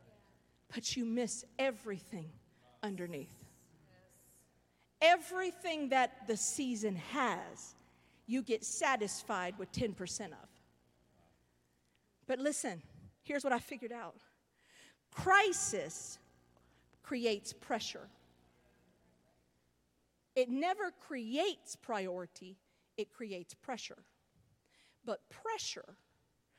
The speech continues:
under the right circumstances, always redirects priority. Pressure never creates priority.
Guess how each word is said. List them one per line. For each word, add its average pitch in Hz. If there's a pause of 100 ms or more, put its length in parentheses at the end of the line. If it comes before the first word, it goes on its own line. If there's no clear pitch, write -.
(340)
under 285
the 233
right 202
circumstances, - (840)
always 240
redirects 190
priority. 170 (2500)
Pressure 370
never 247
creates 240
priority. -